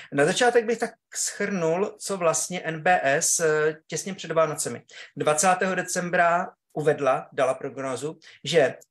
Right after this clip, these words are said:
za prvé, inflace v roce dva tisíce dvacet tři, by měla zpomalit na průměrnou úroveň deset procent.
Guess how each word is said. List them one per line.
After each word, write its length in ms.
za 100
prvé, 380
inflace 960
v 200
roce 240
dva 160
tisíce 420
dvacet 340
tři, 540
by 240
měla 340
zpomalit 640
na 260
průměrnou 580
úroveň 360
deset 260
procent. 440